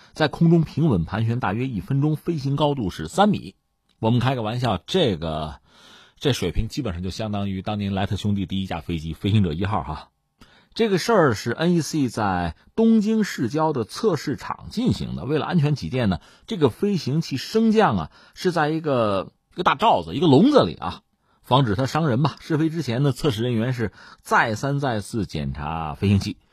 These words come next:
而且呢，让在场的记者啊都戴上安全帽。日本人真是仔细啊，一切准备就绪，日啊，测试人员进行了两次简短的试飞的演示吧。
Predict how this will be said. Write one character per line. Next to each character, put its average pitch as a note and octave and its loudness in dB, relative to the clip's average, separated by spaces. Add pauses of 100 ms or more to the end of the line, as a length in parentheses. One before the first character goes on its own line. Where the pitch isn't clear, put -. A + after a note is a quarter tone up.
(140)
而 A#2+ 0
且 F2 0
呢， D#2+ -6 (560)
让 B2+ 0
在 B2+ 0
场 D2 -8
的 E2 -6
记 A3+ -2
者 D#2 -8
啊 - -14
都 F#2 -6
戴 E2+ -4
上 D#2 -12
安 F#2+ -2
全 D#2+ -4
帽。 C#2+ -4
日 G#2+ -8
本 E2 -6
人 F2 -2
真 G#2+ 2
是 D#2+ -6
仔 F#2 -10
细 - -8
啊， - -8 (320)
一 G#3+ 2
切 F3+ 6
准 A2 0
备 D#3+ 4
就 E3 2
绪， D3+ -2
日 G#2 -2 (140)
啊， D2+ -12
测 - -2
试 F#2 -4
人 G#2 -2
员 F#2+ 0
进 G2+ -6
行 D#2+ -6
了 F#2 -4 (240)
两 D#2 -2
次 - -6
简 F2+ -2
短 A#1+ -6
的 B1 -12
试 G2 -4
飞 G#2 -6
的 G#2+ -6
演 E2 -10
示 G3+ -2
吧。 - -6